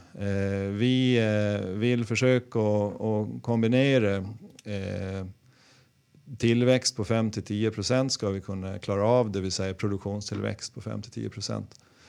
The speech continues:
eh, med att dela ut, eh, tjugofem till femtio procent av, eh,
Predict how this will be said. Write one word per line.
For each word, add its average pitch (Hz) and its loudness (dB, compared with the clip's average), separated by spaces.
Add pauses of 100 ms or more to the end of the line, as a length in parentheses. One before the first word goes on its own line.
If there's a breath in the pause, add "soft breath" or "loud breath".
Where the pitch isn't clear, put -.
(200 soft breath)
eh, 104 4
med 107 4
att 98 -4
dela 98 -2
ut, 98 -4
eh, 98 -4
tjugofem 98 -2
till 92 -6
femtio 95 -4
procent 95 -8
av, 98 -4
eh, 95 -6